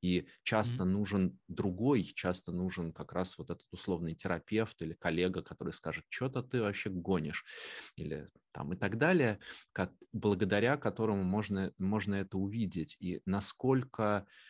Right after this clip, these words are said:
Speaker 1: эм, в моменте я могу эти свои синие очки, я, кстати, нач-, носил желтые очки, э, года четыре. Это помогло м-, я надел их сразу же, как, как, м, пережил,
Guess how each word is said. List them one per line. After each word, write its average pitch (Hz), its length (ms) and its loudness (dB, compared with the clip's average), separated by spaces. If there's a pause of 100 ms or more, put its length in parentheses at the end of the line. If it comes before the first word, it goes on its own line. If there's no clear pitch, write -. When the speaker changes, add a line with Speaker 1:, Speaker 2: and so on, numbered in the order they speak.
(280)
Speaker 1:
эм, 95 560 4 (280)
в 87 280 -4
моменте 104 760 4
я 90 120 2
могу 90 540 -2
эти 90 420 -2
свои 87 540 0 (640)
синие 92 520 4
очки, - 460 0 (180)
я, 92 100 0
кстати, - 320 -6
нач-, 85 360 -4
носил 90 420 -2
желтые 92 640 -2 (200)
очки, 90 640 -4 (440)
э, 82 540 -4
года 87 540 -2
четыре. 92 760 0
Это 71 220 -8
помогло 80 560 -2
м-, 85 140 0
я 92 140 2
надел 95 520 2
их - 140 -6
сразу 98 460 2
же, 90 160 -4
как, 80 300 -8
как, 80 440 -8
м, 82 600 -2 (200)
пережил, 92 520 2